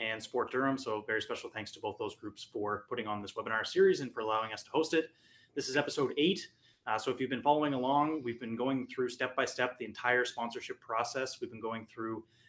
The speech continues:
uh, very sequentially. So at this stage, we've gone through everything from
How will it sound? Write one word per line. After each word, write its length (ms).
uh, 160
very 180
sequentially. 560
So 420
at 120
this 160
stage, 300
we've 120
gone 200
through 180
everything 420
from 540